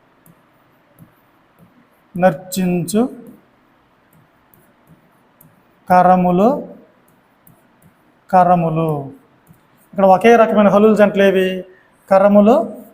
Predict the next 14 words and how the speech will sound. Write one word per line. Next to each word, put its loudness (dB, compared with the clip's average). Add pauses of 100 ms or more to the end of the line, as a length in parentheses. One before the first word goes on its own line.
కరములు. 0 (460)
కరములు, 2 (120)
కరములు 2 (560)
పలికినప్పుడు 0
శబ్దంలో 0
తేడా 2
లేదు. -4 (520)
కరములు 2
అంటే -2
చేతులు, 2 (500)
ఈ 4 (120)
కరములు 0
అన్న 0 (360)
చేతులే. 0